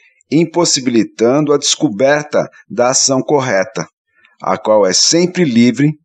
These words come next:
do cálculo autocentrado. Não sabemos o que é um estado de ser sem medo,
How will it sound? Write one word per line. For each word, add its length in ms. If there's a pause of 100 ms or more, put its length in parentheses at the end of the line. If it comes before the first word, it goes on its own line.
(300)
do 260
cálculo 640 (200)
autocentrado. 1000 (1300)
Não 200
sabemos 680
o 80
que 160
é 60
um 100
estado 440
de 140
ser 420 (300)
sem 400
medo, 540